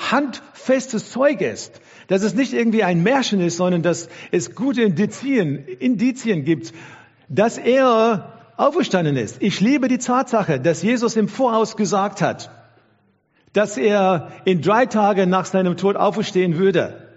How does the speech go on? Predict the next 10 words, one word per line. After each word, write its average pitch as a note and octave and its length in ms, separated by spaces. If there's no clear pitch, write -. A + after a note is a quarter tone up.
Ich B2+ 140
liebe B3+ 240
das. - 380
Der A3 140
Sohn B3+ 240
Gottes C4 280
hat A3+ 160
gewusst, A#3 360
was B3+ 200
passiert. E3 600